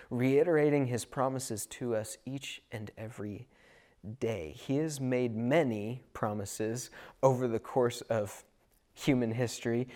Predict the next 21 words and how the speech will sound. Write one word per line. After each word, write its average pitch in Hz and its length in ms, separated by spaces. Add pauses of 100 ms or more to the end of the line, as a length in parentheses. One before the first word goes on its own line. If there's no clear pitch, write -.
(260)
Uh, 107 320
let 135 200
me 226 120
just 156 220
read 135 240
a 117 40
few 127 260
of 113 100
my 107 160
favorites 101 600
to - 120
you. 71 260 (2000)
"Come 180 260
to - 120
me, 123 320
all 139 380
who 135 200
are 123 140
weary 139 760
and 104 160
burdened, 143 540